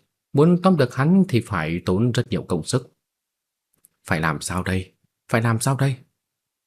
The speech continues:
Loại chuyện này đương nhiên không thể nào làm khó người có chỉ số I Q hai trăm năm mươi mốt như Lâm Bắc Thần được. Răng rắc, răng rắc. Hắn trực tiếp bẻ gãy tứ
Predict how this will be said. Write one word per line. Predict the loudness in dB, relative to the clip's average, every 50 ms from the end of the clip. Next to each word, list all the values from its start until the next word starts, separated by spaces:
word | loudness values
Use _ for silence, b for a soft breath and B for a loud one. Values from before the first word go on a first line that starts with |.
| _ _ _
Loại | -4 -4 -2 0 -2 -2 0
chuyện | 0 0 0 0
này | 0 -2 -4 -6 _ _ _ _ _ _ _ -2
đương | 0 2 2 2
nhiên | 2 0 0
không | 0 -2 -2 -2
thể | -4 -6 -4
nào | -2 -4 -4 -4 -6 -10 _ -6
làm | -4 -2 -2 -2 -2
khó | -4 -4 -2 0 0 2 2
người | 2 2 2 0 0 0
có | -2 -2
chỉ | 0 0 -2
số | 0 -2 -2 -2 -2 -4
I | -4 -2 -2 -4 -4
Q | -2 -2 0 0 -2
hai | -2 -4 -2 -2 -2 -2 -4 -4
trăm | -4 -4 -4 -4 -4 -4
năm | -4 -4 -4
mươi | -4 -4
mốt | 0 0 0 0 -2 _ _ -2
như | 0 2 2 2 2 0 -2
Lâm | -4 -4 -4
Bắc | -4 -6 -4
Thần | -6 -6 -4
được. | -4 -6 -8 -8 _ _ _ _ _ _ _ _ _ _ _ _ _ _ _ _ _ _
Răng | -6 -4 -2 -2 -2 -4 -8
rắc, | -6 -6 -6 -6 -6 _ -8
răng | -4 -2 -2 -2 -2 -2
rắc. | -4 -4 -4 -6 -8 b b b b b b b b b b b b b b b _
Hắn | -4 -2 0 2 2 2 0 0
trực | -2 -4 -2
tiếp | -2 -2 -2
bẻ | -2 -4 -6 -4 -6
gãy | -6 -6 -6 -4 0
tứ | 2 2 2